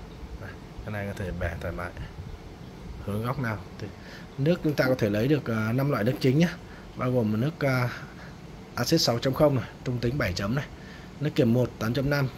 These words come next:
kiềm hai chín chấm và kiềm ba chín chấm năm. Đấy. Ngoại hình thì rất là đẹp rồi. Còn, à, các loại nước có thể là lấy ra từ thế máy thì, à, đây là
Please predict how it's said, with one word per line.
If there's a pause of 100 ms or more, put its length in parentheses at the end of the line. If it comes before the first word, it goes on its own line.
(180)
kiềm
hai
chín
chấm
và
kiềm
ba
chín
chấm
năm. (460)
Đấy. (3750)
Ngoại
hình
thì
rất
là
đẹp
rồi. (600)
Còn,
à, (1300)
các
loại
nước (560)
có
thể
là
lấy
ra
từ
thế
máy
thì,
à, (120)
đây
là